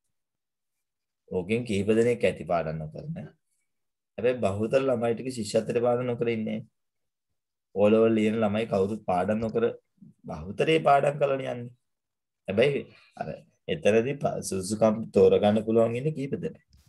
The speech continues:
පද්‍යයේ පළවෙනියා වෙන්න පුළුවන් එක්කෙනාටනේ. සමන් ලකුණු වෙලා දෙන්නෙක් තුන් දෙනෙක් ඉන්න පුළුවන්. අය අනිත් ඔක්කොම පාඩම් නොකර නෙමෙයිනේ පළවෙනියා උස්-, වෙන්න උත්සාහ නොකර නෙමෙයිනේ. එහෙනම්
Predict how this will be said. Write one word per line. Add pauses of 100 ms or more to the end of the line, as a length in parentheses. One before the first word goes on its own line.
(760)
පද්‍යයේ
පළවෙනියා
වෙන්න
පුළුවන්
එක්කෙනාටනේ. (380)
සමන්
ලකුණු
වෙලා
දෙන්නෙක්
තුන්
දෙනෙක්
ඉන්න
පුළුවන්. (680)
අය
අනිත්
ඔක්කොම
පාඩම්
නොකර
නෙමෙයිනේ
පළවෙනියා
උස්-,
වෙන්න
උත්සාහ
නොකර
නෙමෙයිනේ. (500)
එහෙනම්